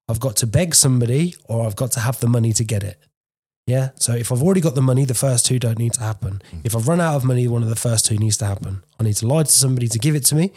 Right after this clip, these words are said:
Speaker 2: Yeah.
Speaker 1: or to get some money, and then I've gotta get it.
Speaker 2: Yeah.
Speaker 1: Yeah. So those, those,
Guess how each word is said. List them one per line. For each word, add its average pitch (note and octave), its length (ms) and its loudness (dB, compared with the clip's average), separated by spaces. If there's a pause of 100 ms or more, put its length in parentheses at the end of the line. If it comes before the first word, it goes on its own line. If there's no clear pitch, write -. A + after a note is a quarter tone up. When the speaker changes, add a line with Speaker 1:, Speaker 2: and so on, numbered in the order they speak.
Speaker 2:
Yeah. F2+ 220 -4 (120)
Speaker 1:
or A#2+ 200 0
to - 200 -2
get A#2 120 -2
some B2+ 160 2
money, D#3+ 300 2 (100)
and A#2 100 0
then A2+ 80 2
I've A2 100 0
gotta A2 180 0
get G#2 160 -2
it. F#2 200 -12
Speaker 2:
Yeah. F#2 180 -2 (260)
Speaker 1:
Yeah. C3 180 2 (420)
So C#3 160 6
those, F3 420 4
those, E3 340 2